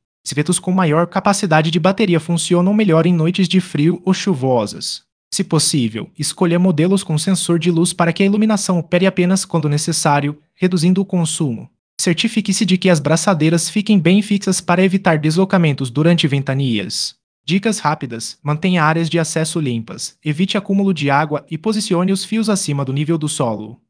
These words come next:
Em áreas costumadamente úmidas, prefira modelos com maior proteção e faça inspeções periódicas para detectar desgaste.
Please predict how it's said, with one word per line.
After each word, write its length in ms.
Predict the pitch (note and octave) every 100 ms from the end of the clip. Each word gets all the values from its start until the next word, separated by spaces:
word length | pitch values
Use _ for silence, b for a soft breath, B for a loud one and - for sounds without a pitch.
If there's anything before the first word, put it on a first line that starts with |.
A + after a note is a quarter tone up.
| _ _
Em 140 | B2 A#2
áreas 280 | A2+ D#3+ -
costumadamente 800 | F#3+ - A3 G#3+ G3 D#3 D#3 F3
úmidas, 360 | F3 F#3+ F#3
prefira 460 | - - D3 - G3+
modelos 460 | G3+ F#3 E3+ F3 -
com 120 | E3
maior 340 | D#3+ D#3 D#3
proteção 600 | D#3+ F3+ G#3 G3 G3 G3 -
e 100 | F#3
faça 340 | - F#3 -
inspeções 540 | G3+ - F#3+ F3+ F3+
periódicas 600 | - F#3 G3 F3+ F3 F3 D#3
para 240 | F#3 F3+
detectar 540 | E3+ G3 G#3 - F3+
desgaste. 800 | E3 F#3+ D#3+ C#3+ A#2 - - -